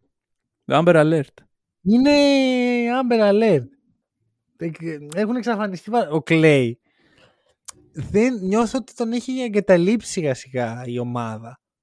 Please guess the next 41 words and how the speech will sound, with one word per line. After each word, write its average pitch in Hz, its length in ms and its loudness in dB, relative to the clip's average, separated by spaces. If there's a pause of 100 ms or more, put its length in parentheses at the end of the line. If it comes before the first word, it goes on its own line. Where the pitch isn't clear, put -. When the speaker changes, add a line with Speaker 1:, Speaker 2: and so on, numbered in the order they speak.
(600)
Speaker 1:
Ότι 123 220 -4
έχει 117 80 -2
Speaker 2:
Και - 100 -2
για 147 80 0
Speaker 1:
προχωρήσει 156 360 4
παρακάτω, 110 600 -2
ας 180 60 -2
Speaker 2:
Ναι, 180 80 2
Speaker 1:
πούμε. 170 120 2
Speaker 2:
και 185 200 4
για 180 280 6
αυτό 175 180 -4
το 262 160 -2
λόγο 254 200 2
φορσάρει 233 480 0 (100)
πάρα 208 360 0
πολλά 165 300 0
πράγματα. 117 640 -10 (200)
Speaker 1:
Ναι, 120 420 -4
ναι. 113 200 -6 (180)
Speaker 2:
Και 175 240 -2
σκεφτόμουν 233 460 -4
ότι 220 300 -6
αυτό 175 360 -4
σε - 120 -8
έναν 226 140 -4
βαθμό 202 420 -2
είναι 202 240 -6
και 196 180 -8
το - 180 -4
extent 185 420 -6
της... 185 240 -10 (500)
του 160 200 -4
κάνω 180 420 0
δύο 165 260 -2
χρόνια 180 300 -8
σερή 165 220 -10
προπόνηση 170 480 -10
μόνος 139 720 -6
μου. 135 160 -20 (760)
Ότι 143 400 -4